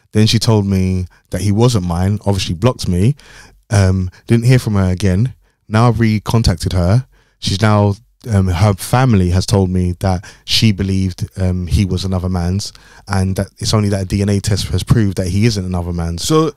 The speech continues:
Speaker 2: when she <clears throat> was claiming this other man,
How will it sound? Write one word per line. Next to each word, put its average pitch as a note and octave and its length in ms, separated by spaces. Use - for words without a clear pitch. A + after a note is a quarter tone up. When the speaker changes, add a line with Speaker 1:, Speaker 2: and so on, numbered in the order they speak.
Speaker 2:
when G3 260
she G#3 440
<clears throat> - 20
was F3+ 240
claiming E3+ 400
this C#3+ 160
other C#3 220
man, G#2+ 480